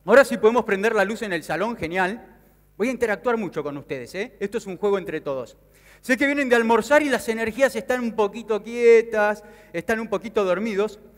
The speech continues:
Soy muy creyente de la meditación, del yoga, por eso los voy a invitar a practicar un ejercicio que a mí me va muy bien. Los invito a ponerse de pie, por favor.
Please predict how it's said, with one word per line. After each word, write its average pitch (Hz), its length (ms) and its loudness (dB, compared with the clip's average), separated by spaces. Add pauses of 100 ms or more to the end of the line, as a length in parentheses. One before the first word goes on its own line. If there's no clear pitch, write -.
(160)
Soy 311 260 0
muy 311 260 0
creyente 262 540 -4
de 214 80 0
la 180 100 0
meditación, 160 680 -6 (360)
del 170 200 -4
yoga, 190 380 0 (260)
por 214 120 8
eso 285 180 -2
los 233 120 2
voy 240 160 2
a - 20 -6
invitar 226 580 -2
a 165 160 -10
practicar 170 520 -8
un 240 140 -8
ejercicio 165 680 -10 (380)
que 190 80 -6
a 165 80 0
mí 220 160 -4
me 196 160 -4
va 175 120 0
muy 165 200 -4
bien. 120 260 -8 (760)
Los 208 200 0
invito 285 260 0
a 262 60 4
ponerse 214 380 -4
de 170 120 -4
pie, 147 200 -6
por 123 160 -8
favor. 120 380 -8